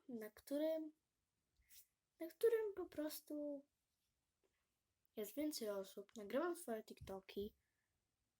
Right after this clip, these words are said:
Mój nick to na, na TikToku to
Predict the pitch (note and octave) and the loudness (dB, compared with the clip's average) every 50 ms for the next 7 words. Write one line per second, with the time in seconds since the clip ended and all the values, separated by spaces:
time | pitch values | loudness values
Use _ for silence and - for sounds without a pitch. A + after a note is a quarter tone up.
0 | _ _ _ _ _ _ _ _ _ _ _ _ _ _ _ - F4 F#4 F4+ E4 | _ _ _ _ _ _ _ _ _ _ _ _ _ _ _ 0 2 4 6 6
1 | D4+ D4+ C#4+ - - - - B3+ B3+ B3+ B3 A#3 A#3 - - _ _ _ _ _ | 6 4 4 2 -2 -2 0 2 4 4 4 4 2 -2 -8 _ _ _ _ _
2 | _ - D4 A#3 G#3+ A3+ - - - _ _ _ _ _ _ _ _ _ _ _ | _ -12 -8 -4 -4 -4 -4 -6 -10 _ _ _ _ _ _ _ _ _ _ _
3 | _ _ - A#3+ A3+ A3 A3 A3 A3 A3 A3 A3 A3 A3 A3 G#3+ G#3+ - _ _ | _ _ -10 -6 -6 -4 -4 -2 -2 -2 -4 -4 -4 -4 -4 -6 -8 -10 _ _
4 | - - - _ _ _ _ _ _ _ _ _ _ _ _ _ _ _ _ _ | -20 -20 -20 _ _ _ _ _ _ _ _ _ _ _ _ _ _ _ _ _
5 | _ _ _ _ _ _ _ _ _ _ _ - - - _ _ _ _ _ _ | _ _ _ _ _ _ _ _ _ _ _ -20 -20 -20 _ _ _ _ _ _
6 | _ _ _ _ _ _ _ _ _ _ _ _ _ _ _ _ _ _ _ _ | _ _ _ _ _ _ _ _ _ _ _ _ _ _ _ _ _ _ _ _
7 | _ _ _ _ _ _ _ _ _ - - - A3+ - - - A3+ A3 G#3+ - | _ _ _ _ _ _ _ _ _ -6 -4 -4 -4 -2 0 2 2 2 2 2
8 | - C4+ C#4 C#4+ C#4+ - _ _ - _ _ _ _ _ - A3+ A3 A3 G#3+ | 4 6 6 6 4 0 _ _ -20 _ _ _ _ _ -2 0 0 0 0